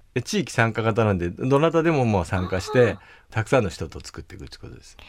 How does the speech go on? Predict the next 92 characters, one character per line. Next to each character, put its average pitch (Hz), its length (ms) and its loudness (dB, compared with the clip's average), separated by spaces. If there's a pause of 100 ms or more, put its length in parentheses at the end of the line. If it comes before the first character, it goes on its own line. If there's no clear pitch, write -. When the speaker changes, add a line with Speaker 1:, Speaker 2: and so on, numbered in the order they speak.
(400)
Speaker 2:
な 233 160 -8
ん - 20 -6
で 311 100 -2
こ 262 200 -6
れ 240 120 -2
を 226 220 -2
ま 233 160 -4
た 220 380 -4 (480)
縄 233 300 0
文 233 440 -2
時 254 220 -6
代 214 260 -2
の 220 300 -2
道 220 260 2
具 226 120 -6
を 220 100 -2
使 - 260 -6
っ 202 80 -4
て、 233 380 0 (380)
縄 254 180 0 (180)
文 269 380 2
時 269 180 0
代 262 240 0
の 277 220 2
お 240 100 2
家 262 320 0
を 359 280 0 (100)
作 - 380 -2
ろ 262 100 0
う 254 40 -4
と 208 120 -4
思 196 80 -2
っ 196 40 -6
た 185 100 -4
ん - 20 -6
で 185 80 -4
す - 60 -10
か？ 214 60 0
い 226 60 2
ろ 294 100 0
ん 349 60 0
な 370 100 2
時 330 120 -4
代 339 140 4
が 349 60 4
あ - 40 6
る 277 80 -2
か 214 80 -2
な 185 100 -2
と 190 80 -6
か 202 100 -8
思 202 120 0
っ - 20 -2
た 151 140 2
ん 120 40 4
で 110 60 0
す - 80 -6
け 95 120 0
ど。 98 80 0
Speaker 1:
そ 104 60 2
う - 20 4
で - 0 -
す - 0 -
ね。 - 20 -
待 143 140 6
っ - 40 -10
て 123 60 -2
ま 98 100 0
し - 80 -6
た、 92 80 -2
そ 107 100 4
の 113 80 6
質 427 160 4
問。 113 60 6
Speaker 2:
<laughs> - 600 2 (200)
Speaker 1:
<laughs> - 120 -4
あ 156 80 0
の、 160 80 2 (100)
だ 160 100 2
か 139 60 2
ら 135 60 4
私 160 280 0
が 180 100 4
そ 165 120 -2
の 160 80 0
伝 156 180 2
統 151 160 -2
工 139 180 2
具 87 120 -6
か 87 100 -2
ら 98 80 2
ね、 156 180 2